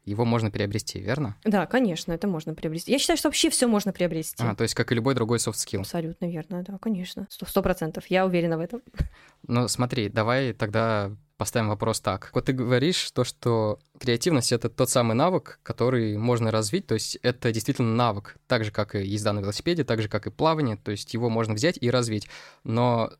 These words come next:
Speaker 1: согласись, чтобы развивать, нужна какая-то либо среда, либо предрасположенность к этому. Вот у тебя что было? Может, в детстве у тебя какая-то, э, не знаю, там, семья была креативная или родители, которые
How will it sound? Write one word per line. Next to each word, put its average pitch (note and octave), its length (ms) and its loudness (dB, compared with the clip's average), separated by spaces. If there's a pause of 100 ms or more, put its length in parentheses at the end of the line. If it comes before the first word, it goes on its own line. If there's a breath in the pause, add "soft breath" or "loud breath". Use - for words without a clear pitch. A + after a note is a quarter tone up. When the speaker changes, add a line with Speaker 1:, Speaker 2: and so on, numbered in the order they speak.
(280)
Speaker 1:
согласись, A#2+ 540 0
чтобы A#2+ 440 0
развивать, B2+ 360 0
нужна A#2+ 240 0
какая-то A2+ 640 0
либо G#2 220 -2
среда, B2 400 2
либо A2+ 280 0
предрасположенность A#2 760 -2
к - 80 -6
этому. G#2 240 -4
Вот A2 140 -6
у - 40 -10
тебя A#2 320 -2
что B2 220 -2
было? G#2+ 180 -2
Может, A2 240 -4
в G#2 80 -6
детстве A2+ 400 0
у - 20 -2
тебя G#2 180 -4
какая-то, G#2 540 -4 (480 loud breath)
э, G2+ 160 -8
не G2+ 100 -6
знаю, G2+ 280 -2
там, F#2+ 300 -6
семья A#2+ 400 2
была G#2+ 300 0
креативная G#2+ 680 -2
или G2+ 580 -4
родители, A2 380 -2
которые G#2 540 -2